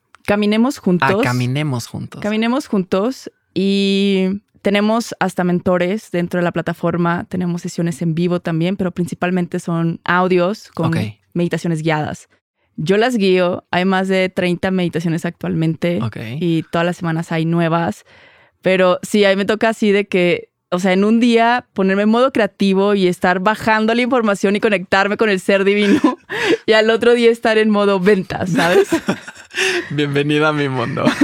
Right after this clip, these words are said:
Speaker 2: <laughs> Ese es mi día a día todo, todo el tiempo. Pero ¿sabes qué he encontrado? Que los momentos de estrés, bueno, para mí, son grandiosos para justamente empezar a, o bueno, no empezar, sino conectar con la divinidad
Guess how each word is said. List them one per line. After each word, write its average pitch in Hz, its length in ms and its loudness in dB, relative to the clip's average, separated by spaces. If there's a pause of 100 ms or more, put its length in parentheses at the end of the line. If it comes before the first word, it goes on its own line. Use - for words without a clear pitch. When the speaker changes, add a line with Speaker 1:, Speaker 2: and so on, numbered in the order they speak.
(180)
Speaker 2:
<laughs> 403 360 -2
Ese 143 240 0
es 160 60 -2
mi 139 140 0
día 123 240 0
a 117 40 0
día 120 420 -2 (140)
todo, 117 260 -2
todo 110 200 -6
el 107 120 -6
tiempo. - 360 -10 (360)
Pero 135 180 -2
¿sabes 190 240 -2
qué 156 100 -4
he - 20 0
encontrado? 127 600 -2
Que 117 280 -4 (380)
los 127 200 -2
momentos 131 420 -2
de 143 80 -6
estrés, - 800 -10
bueno, 123 220 -2
para 113 160 -4
mí, 117 240 -6 (460)
son 135 260 -4
grandiosos 143 760 -2 (100)
para 120 180 0
justamente 131 580 -4
empezar 127 380 -4
a, 127 140 -6 (360)
o 127 100 -4
bueno, 135 180 0
no 139 80 -2
empezar, 127 440 -4
sino 117 360 -4 (360)
conectar 123 480 -2
con 151 140 -2
la 135 80 0
divinidad 117 640 -2